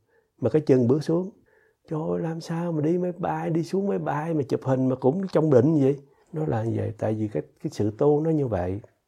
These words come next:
Người ta muốn giải thoát mà. Mà chúng ta thì, ừ,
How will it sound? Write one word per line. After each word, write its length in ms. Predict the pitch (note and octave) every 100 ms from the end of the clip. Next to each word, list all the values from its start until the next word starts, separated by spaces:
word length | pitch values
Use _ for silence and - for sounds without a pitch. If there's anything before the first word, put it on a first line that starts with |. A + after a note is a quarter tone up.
| _ _ -
Người 120 | G#2
ta 140 | A#2
muốn 200 | C3 C#3
giải 120 | G2+
thoát 360 | A2 C3+ D#3+ F3+
mà. 180 | A#2 A2 _ _ _ -
Mà 80 | A2+
chúng 180 | D3 D#3
ta 220 | C#3+ C3+
thì, 220 | B2 A2+ A2 _ _ _ _
ừ, 80 | -